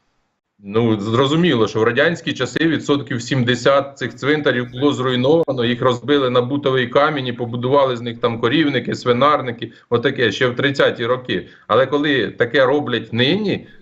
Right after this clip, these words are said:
ну, це просто в голову не вкладається. Нам пишуть, е, люди, ми взагалі ще збираємося один пов'язаний проект зробити, це громадська інспекція культурної спадщини.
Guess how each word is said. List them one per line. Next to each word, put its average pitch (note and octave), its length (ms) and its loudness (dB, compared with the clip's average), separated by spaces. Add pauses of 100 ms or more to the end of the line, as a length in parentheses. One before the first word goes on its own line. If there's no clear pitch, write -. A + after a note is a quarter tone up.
ну, A#2+ 240 0
це C3 140 4
просто C#3 460 -2 (480)
в G#2 60 -4
голову B2 360 2
не A2 120 0
вкладається. F#2+ 800 0 (240)
Нам B2 440 2
пишуть, C#3+ 520 -2
е, G#2+ 340 2 (320)
люди, D3 300 2
ми A#2+ 420 0
взагалі A#2 440 2
ще D3+ 240 0
збираємося B2 600 -2 (240)
один A#2+ 340 0
пов'язаний B2 680 0
проект C3+ 420 0
зробити, A#2 680 -6
це G#2+ 160 -4
громадська B2 800 -2
інспекція C3 600 -4
культурної C3 580 -6
спадщини. F#2+ 600 -2